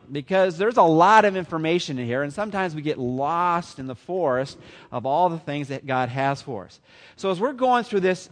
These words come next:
series, and some of you here for the first time, we're going through a series called Questions Asked and Answered, and particularly it's a survey in the New Testament.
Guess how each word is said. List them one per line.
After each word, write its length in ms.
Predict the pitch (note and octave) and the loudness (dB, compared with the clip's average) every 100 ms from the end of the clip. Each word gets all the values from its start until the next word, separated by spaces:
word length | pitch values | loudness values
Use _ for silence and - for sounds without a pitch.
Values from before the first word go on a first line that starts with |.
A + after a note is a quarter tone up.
| _ _ _ | _ _ _
series, 760 | - - F3+ F3+ E3 A#2+ D3 E3 | -10 -6 0 0 0 -2 -4 -6
and 80 | |
some 180 | - E3+ | -4 -2
of 60 | E3 | 0
you 60 | |
here 160 | D3 D#3 | 0 -2
for 60 | D3 | -2
the 60 | |
first 280 | - C3 B2+ | -8 -8 -6
time, 240 | A#2+ A#2 - - | -6 -6 -8 -18
we're 100 | - | -8
going 140 | A#3+ C#4 | -4 -2
through 120 | C4 | 0
a 60 | F#3 | 0
series 500 | F3 D3+ D#3 D#3 - - _ | 0 2 2 0 -6 -20 _
called 200 | F3+ D#3+ | -4 -4
Questions 520 | - G#3 A3+ G3+ F#3 - _ _ - | 0 0 0 -6 -8 -12 _ _ -4
Asked 400 | D#3 E3+ E3+ - | 4 4 4 -2
and 120 | D#3 D3+ | -8 -4
Answered, 520 | D#3+ F3 F3+ C3 C3 | -2 -2 -2 -6 -6
and 100 | D3 | -6
particularly 460 | F#3 - D4 A#3 | -8 -8 0 2
it's 120 | G3 E3 | 2 0
a 60 | |
survey 760 | - - G3 G3+ G#3 D#3+ C3+ C3+ | -8 -6 0 0 2 2 2 0
in 100 | C#3+ | -4
the 60 | C#3+ | -6
New 140 | C#3+ | -8
Testament. 560 | - E3 - D#3+ A#2 | -4 -6 -4 -8 -8